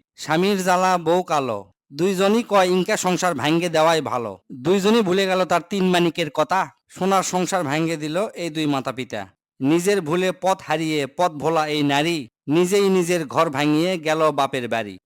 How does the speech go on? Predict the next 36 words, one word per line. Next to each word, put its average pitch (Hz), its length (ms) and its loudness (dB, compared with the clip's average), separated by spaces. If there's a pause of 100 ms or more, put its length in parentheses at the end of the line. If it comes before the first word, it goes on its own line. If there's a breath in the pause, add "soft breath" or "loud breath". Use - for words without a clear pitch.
ভাবিসলো 165 540 0
ভাইয়েরা 165 400 0
তার 180 220 2
আগের 170 440 -2
মতোই 170 360 0
আছে, 127 420 -2 (220)
আগের 175 300 2
মতোই 180 340 2
বাসপি 170 400 -2
ভালো, 151 360 0
টানবি 170 420 0
বুকের 151 340 -6
কাছে। 113 400 -6 (240)
বাপের 175 340 0
বাড়ির 185 300 2
যায়া 175 300 4
দেখে 175 300 0
ভাবনাটা 160 500 -2
তার 156 200 0
ভুল, 143 360 0 (360)
ভাই 165 280 0
ভাবিদের 170 460 0
হাতে 151 280 0
এখন 156 520 0 (100)
বিষ 175 300 -4
কাটা 165 280 0
আর 135 240 0
হুল। 120 280 -2 (260)
কথায় 202 420 2
কথায় 202 420 2
কথার 208 360 0
খোটার 170 500 0 (240)
হুল 208 180 0
কাটা 185 320 0
দেয় 151 320 0
গায়ে, 165 300 2